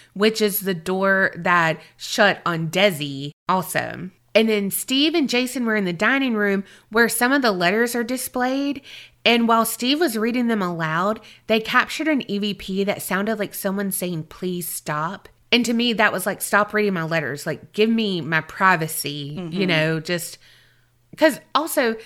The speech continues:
Speaker 1: that's very
Speaker 2: Very intimate.
Speaker 1: Yes.
Speaker 2: I mean, like I said, text, like, you're gonna, your text gonna be read on the stand.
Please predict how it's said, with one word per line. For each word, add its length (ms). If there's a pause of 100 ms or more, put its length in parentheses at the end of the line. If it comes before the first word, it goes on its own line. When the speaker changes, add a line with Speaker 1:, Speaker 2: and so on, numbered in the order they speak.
(160)
Speaker 1:
that's 200
very 680 (340)
Speaker 2:
Very 300
intimate. 400
Speaker 1:
Yes. 720 (100)
Speaker 2:
I 60
mean, 220
like 200
I 100
said, 360
text, 500
like, 300
you're 80
gonna, 380
your 100
text 300
gonna 100
be 100
read 220
on 140
the 80
stand. 580